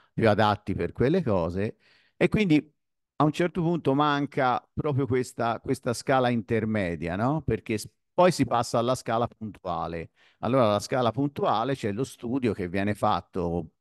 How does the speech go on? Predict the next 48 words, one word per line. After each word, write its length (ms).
puntualmente, 920
estremamente 800
preciso, 540
che 140
però 460
poi 360
ha 120
difficoltà 720
di 160
essere 480
estrapolato 1000
ad 160
una 180
scala 400
maggiore. 640
E 120
quindi 260
manca 440
quasi, 500
devo 300
dire 240
anche 260
a 40
livello 360
italiano, 580
eh, 80
perché 280
nel 120
senso, 320
anche 200
se 160
andate 300
a 40
vedere 360
gli 120
studi 320
a 40
livello 340
italiano, 420
non 120
è 140
che 140
poi 280
insomma 280
ci 140
sia 260
questa 360
grandissima 1040